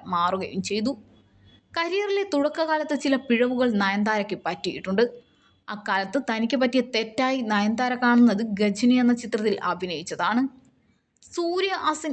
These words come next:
എന്നിവർ പ്രധാന വേഷം ചെയ്ത ഗജനി ബോക്സ് ഓഫീസിൽ വൻ വിജയമായിരുന്നു. സഹനായക വേഷമാണ് ചിത്രത്തിൽ നയൻതാരയ്ക്ക് ലഭിച്ചത്. ചിത്രം ഇന്നും അറിയപ്പെടുന്നത് അസിൻ്റെ പേരിലാണ്. ഗജനിയിൽ തനിക്ക് പ്രാധാന്യം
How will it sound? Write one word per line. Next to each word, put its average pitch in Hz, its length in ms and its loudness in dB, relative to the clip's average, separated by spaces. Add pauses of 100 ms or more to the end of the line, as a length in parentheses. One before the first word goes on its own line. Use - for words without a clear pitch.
(120)
എന്നിവർ 269 240 4 (120)
പ്രധാന 226 420 2
വേഷം 254 300 2
ചെയ്ത 247 160 2 (140)
ഗജനി 220 320 4 (120)
ബോക്സ് 214 340 0
ഓഫീസിൽ 247 360 -2 (120)
വൻ 220 140 2 (160)
വിജയമായിരുന്നു. 190 720 -2 (800)
സഹനായക 359 680 0 (100)
വേഷമാണ് 320 440 2 (140)
ചിത്രത്തിൽ 240 400 2 (140)
നയൻതാരയ്ക്ക് 208 640 -2 (120)
ലഭിച്ചത്. 185 440 -4 (680)
ചിത്രം 247 320 0 (140)
ഇന്നും 269 200 4 (140)
അറിയപ്പെടുന്നത് 262 560 4 (180)
അസിൻ്റെ 208 440 -2
പേരിലാണ്. 196 480 0 (840)
ഗജനിയിൽ 359 580 0
തനിക്ക് 311 320 -2
പ്രാധാന്യം 277 500 2